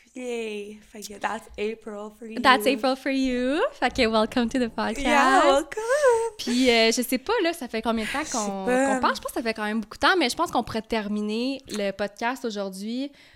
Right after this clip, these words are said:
Speaker 2: Euh, on pourrait dire comment est-ce qu'on est similaires ou différentes. J-, j'avoue qu'on l'a un peu,
Speaker 1: Ouais, on l'a un
Speaker 2: on l'a un
Speaker 1: peu,
Speaker 2: peu dit, puis vous
Speaker 1: ouais.
Speaker 2: allez voir, hein.
Speaker 1: Ouais, vous allez vraiment
Speaker 2: Ouais.
Speaker 1: voir. On peut dire comment on s'est rencontrés, I
Speaker 2: Ouais, c'est
Speaker 1: guess.
Speaker 2: ça. Moi, c'est ça, je voulais dire. Je voulais dire comment on s'était rencontrés.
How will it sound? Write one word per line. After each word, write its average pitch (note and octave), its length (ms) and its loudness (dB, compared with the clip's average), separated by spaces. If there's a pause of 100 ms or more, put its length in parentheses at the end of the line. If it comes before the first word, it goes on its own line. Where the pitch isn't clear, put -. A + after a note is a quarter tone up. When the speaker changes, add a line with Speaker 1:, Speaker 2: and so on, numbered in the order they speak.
(140)
Speaker 2:
Euh, G3+ 160 0 (180)
on A3 120 -6
pourrait C#4+ 160 -2
dire F#4 140 -6 (280)
comment A#3+ 240 0
est-ce B3+ 100 -4
qu'on A3 160 -2
est A3 160 0 (160)
similaires A3+ 540 0
ou G#3+ 60 -6
différentes. A#3 480 0
J-, B3+ 140 0
j'avoue A#3+ 300 2
qu'on D#4 140 0
l'a A#3+ 120 2
un G#3 80 2
peu, B3 260 2
Speaker 1:
Ouais, A#3 340 8
on A#3 80 4
l'a A3+ 160 2
un A3+ 40 0
Speaker 2:
on A#3+ 80 -2
l'a A#3 80 -2
un C#4 100 2
Speaker 1:
peu, C#4 100 6
Speaker 2:
peu C#4 160 4
dit, C4 60 2
puis D#4 100 0
vous A#3 140 2
Speaker 1:
ouais. B3+ 60 8
Speaker 2:
allez C#4+ 140 6
voir, F3+ 380 -4
hein. G#3 140 -8
Speaker 1:
Ouais, B3 180 8
vous G#3+ 100 -4
allez A3 220 6
vraiment G#3+ 440 2
Speaker 2:
Ouais. G3 40 -6
Speaker 1:
voir. G#3+ 340 0 (240)
On A#3 80 -2
peut A#3 100 -2
dire B3+ 140 -4
comment A3+ 280 0
on - 20 -4
s'est G#3+ 160 -10
rencontrés, G3+ 440 -8
I - 20 -4
Speaker 2:
Ouais, B3 200 6
c'est A#3 60 0
Speaker 1:
guess. A3 440 2
Speaker 2:
ça. - 60 -8
Moi, B3+ 120 -2
c'est C4 100 -4
ça, C#4+ 140 -4
je A#3+ 80 -6
voulais G#3+ 160 -4
dire. A3+ 200 0
Je A3 100 -4
voulais A#3 160 2
dire B3+ 180 0
comment B3 200 2
on A#3 120 0
s'était A3+ 240 -6
rencontrés. A3 760 -4